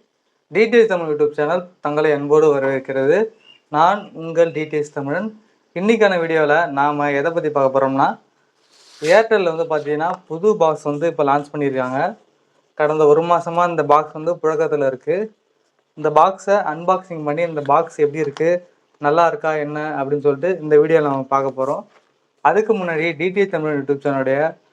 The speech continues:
டிஸ்கவுண்ட், ஆஃபர் அதெல்லாம் பத்தி தெரிஞ்சுக்கணும்னா, கீழே நம்ம ஃபோன் நம்பர் வச்சிருக்கேன், அதை கிளிக் பண்ணி உங்களுடைய கேள்விகள், சந்தேகங்கள் கேளுங்க, நான் உங்களுக்கு சொல்லித்தரேன். இப்போ வாங்க நம்ம வீடியோக்குள்ள போகலாம். இதுதான் புது பாக்ஸ். இந்த பாக்ஸுக்கு முன்னாடி மினி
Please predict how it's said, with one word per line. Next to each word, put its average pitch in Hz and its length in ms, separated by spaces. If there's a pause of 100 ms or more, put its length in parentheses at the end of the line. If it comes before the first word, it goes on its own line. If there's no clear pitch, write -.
(300)
டிஸ்கவுண்ட், 156 500 (120)
ஆஃபர் 156 340 (120)
அதெல்லாம் 151 360
பத்தி 147 120 (100)
தெரிஞ்சுக்கணும்னா, 143 500 (160)
கீழே 202 260
நம்ம 151 120 (100)
ஃபோன் 175 180
நம்பர் 147 220
வச்சிருக்கேன், 147 420 (460)
அதை 151 200
கிளிக் 170 200
பண்ணி 175 180 (120)
உங்களுடைய 151 340
கேள்விகள், 175 460
சந்தேகங்கள் 147 420
கேளுங்க, 135 300 (580)
நான் 170 200
உங்களுக்கு 151 300
சொல்லித்தரேன். 147 460 (560)
இப்போ 147 120 (100)
வாங்க 190 240
நம்ம 156 200 (100)
வீடியோக்குள்ள 160 440
போகலாம். 131 320 (520)
இதுதான் 180 380
புது 175 240
பாக்ஸ். 156 320 (280)
இந்த 156 120 (120)
பாக்ஸுக்கு 170 480
முன்னாடி 156 280 (600)
மினி 190 140